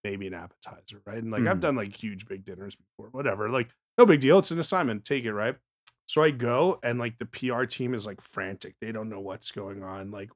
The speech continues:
Speaker 1: whatever. And then eventually they're like, "Okay, guys, just stay here. Here's the drink, whatever." And then they lead us to the back of this room, this stain-,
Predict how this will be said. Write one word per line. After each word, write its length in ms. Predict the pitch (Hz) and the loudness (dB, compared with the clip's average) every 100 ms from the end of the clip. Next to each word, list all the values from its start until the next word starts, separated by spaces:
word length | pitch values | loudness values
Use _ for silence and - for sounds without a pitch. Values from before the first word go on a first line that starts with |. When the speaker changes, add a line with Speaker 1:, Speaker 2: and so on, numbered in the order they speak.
| _ - | _ -4
Speaker 1:
whatever. 500 | 117 107 104 110 - _ _ _ 104 | -2 -2 -4 -8 -12 _ _ _ -4
And 120 | 117 | -2
then 240 | 113 117 120 | -2 -2 -2
eventually 460 | 123 143 - 160 | 0 0 2 2
they're 180 | 123 110 | 2 0
like, 160 | 101 117 | -4 -6
"Okay, 240 | 110 113 | -6 -6
guys, 240 | 120 107 - | -4 -6 -6
just 180 | - | -8
stay 140 | - 117 | -4 -2
here. 260 | 127 127 | 0 0
Here's 160 | 120 113 | 0 -4
the 60 | 120 | -4
drink, 180 | 120 | -4
whatever." 440 | 120 120 113 120 - _ _ - | -2 0 0 -2 -6 _ _ -4
And 80 | 131 | 2
then 40 | |
they 100 | 127 | 2
lead 220 | 117 135 156 | 2 2 2
us 160 | - | 0
to 60 | 151 | 0
the 80 | 127 | 0
back 300 | 113 110 117 | 0 -4 -2
of 60 | 117 | -2
this 180 | - | -2
room, 200 | 117 117 110 | -4 -4 -4
this 140 | - | -6
stain-, 520 | - 117 113 120 110 | -4 -4 -2 -4 -6